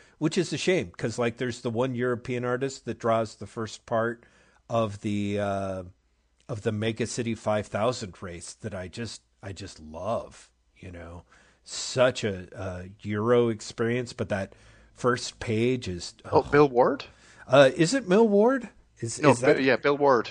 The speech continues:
Speaker 2: yeah.
Speaker 1: Bi-, oh, yeah, Bill Ward. Yeah, Bill Ward's work on that first part.
Speaker 2: Which
Speaker 1: Um,
Speaker 2: is his only work for two thousand A D.
Speaker 1: Yeah.
Speaker 2: He's American.
Speaker 1: Oh, that would make sense. Bill Ward, like, he ended up doing a lot
Speaker 2: He
Speaker 1: of
Speaker 2: did,
Speaker 1: work
Speaker 2: he
Speaker 1: for,
Speaker 2: did.
Speaker 1: like, Warren magazines and stuff, right?
Speaker 2: Yes.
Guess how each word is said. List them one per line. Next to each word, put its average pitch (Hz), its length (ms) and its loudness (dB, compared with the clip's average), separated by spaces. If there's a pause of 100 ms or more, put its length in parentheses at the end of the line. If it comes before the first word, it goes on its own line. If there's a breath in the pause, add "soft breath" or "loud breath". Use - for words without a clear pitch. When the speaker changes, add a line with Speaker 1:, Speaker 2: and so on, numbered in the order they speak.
Speaker 2:
yeah. 131 140 2
Speaker 1:
Bi-, 156 140 8
oh, 175 140 12
yeah, 160 220 12
Bill 151 260 6
Ward. 127 340 2
Yeah, 135 160 4
Bill 151 300 0
Ward's 147 460 0
work 127 440 -4
on 107 160 -2
that 110 260 -2
first - 380 -8
part. 139 420 -2 (520 soft breath)
Speaker 2:
Which 101 260 6
Speaker 1:
Um, - 20 6
Speaker 2:
is - 220 -2 (140)
his 131 180 0 (120)
only 143 320 -2
work 143 260 2
for - 80 -12
two 113 160 -2
thousand 104 240 0
A 95 80 -2
D. 120 200 -4
Speaker 1:
Yeah. 120 340 2 (180)
Speaker 2:
He's - 220 -2
American. 156 600 2 (680 loud breath)
Speaker 1:
Oh, 254 200 8
that 240 160 6
would 240 120 0
make 247 180 4
sense. 269 300 0
Bill 196 260 8
Ward, 196 360 6
like, 160 200 4
he 185 140 4
ended 175 220 2
up - 100 -8
doing 175 220 2
a 151 40 0
lot 156 120 8
Speaker 2:
He 151 80 10
Speaker 1:
of 151 40 4
Speaker 2:
did, 311 60 10
Speaker 1:
work 262 140 8
Speaker 2:
he - 120 4
Speaker 1:
for, 269 60 8
Speaker 2:
did. - 80 8
Speaker 1:
like, 160 240 8
Warren 170 340 2
magazines 104 720 -2
and 90 140 -12
stuff, - 360 -12
right? 104 480 -8 (380)
Speaker 2:
Yes. - 640 4